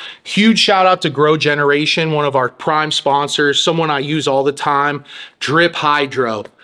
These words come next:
Nutrients. If you wanna get connected with Grow Gen or Drip Hydro, go on F S O T D dot com. We have a list of all of them for our sponsors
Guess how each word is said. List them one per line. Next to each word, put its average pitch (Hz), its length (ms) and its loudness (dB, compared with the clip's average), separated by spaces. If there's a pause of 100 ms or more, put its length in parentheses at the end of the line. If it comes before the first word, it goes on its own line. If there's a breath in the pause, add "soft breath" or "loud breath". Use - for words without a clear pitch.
(420 soft breath)
Nutrients. 127 680 -4
If 139 100 -8
you 156 80 -4
wanna 175 280 0
get 208 200 -2
connected 175 420 -2
with 156 180 0
Grow 147 320 2
Gen 160 300 -2
or 143 100 -2
Drip 135 320 0
Hydro, 147 540 -2
go 151 420 -2
on 180 220 2
F 160 280 -4
S 170 220 -2
O 156 100 2
T 156 220 -6
D 156 120 -4
dot 143 240 -2
com. 151 520 0 (320 loud breath)
We 160 100 4
have 175 140 2
a 165 80 2
list 165 400 0
of 139 100 0
all 143 320 2
of 139 80 2
them 147 140 -2
for 156 160 0
our 151 80 0
sponsors 147 760 0